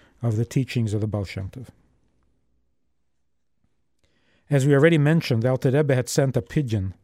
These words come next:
to Reb Nachum of Chernobyl. We are told that, uh, this was Erev Rosh Hashanah,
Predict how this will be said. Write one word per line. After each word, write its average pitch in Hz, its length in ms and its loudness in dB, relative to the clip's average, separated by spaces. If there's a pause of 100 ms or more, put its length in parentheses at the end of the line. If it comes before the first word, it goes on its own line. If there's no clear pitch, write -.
(840)
to 131 680 0 (680)
Reb 123 140 0
Nachum 127 380 2
of 120 120 -4
Chernobyl. 110 500 -2 (3250)
We 131 120 4
are 127 100 4
told 135 560 2 (760)
that, 123 560 -2
uh, 120 200 2
this 151 180 -2
was 135 100 0
Erev 147 300 2
Rosh 127 180 -2
Hashanah, 113 400 -2